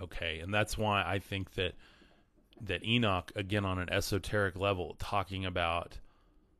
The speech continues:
the moon being a curse for those who do not have wisdom, but it's a blessing for those who do. I struggle in the night. I struggle in the night, by the way.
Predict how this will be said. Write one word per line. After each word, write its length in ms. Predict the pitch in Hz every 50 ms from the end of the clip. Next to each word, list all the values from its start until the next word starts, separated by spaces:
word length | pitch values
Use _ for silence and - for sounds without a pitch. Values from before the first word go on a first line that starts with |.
| _ _
the 160 | - 98 98
moon 440 | 101 98 101 104 110 110 107 104 101
being 180 | 98 95 95 87
a 80 | 78
curse 500 | - - - - 113 117 107 90 - -
for 200 | - - - 98
those 280 | 82 95 92 92 92 -
who 100 | - 104
do 140 | 87 92 95
not 220 | 90 87 92 95
have 160 | 90 85 76
wisdom, 540 | 76 76 71 71 - - - 78 - - - - - - - - - - - - 85 85
but 140 | 98 90
it's 140 | 90 - -
a 40 | 85
blessing 560 | 85 85 90 92 98 - - - 92 85 87
for 140 | - - 85
those 240 | 80 78 78 73 -
who 100 | - 85
do. 240 | 80 98 95 90 82 - - - - - - - - - -
I 220 | - 113 135 139
struggle 680 | - - - - - 123 117 113 107 101 101 92 87 -
in 180 | 98 92 90
the 80 | 87 80
night. 380 | 80 80 85 87 80 - - - - - - - - - - _ _ _ _ _ _ _ _ _ _ _ _ _ _ _ _ _ - -
I 140 | 101 98 92
struggle 480 | 87 - - - 110 101 92 92 90 87
in 120 | 87 87
the 80 | 85 87
night, 280 | 82 80 80 78 76 -
by 200 | 76 76 76 73
the 100 | 73 76
way. 300 | - - - - -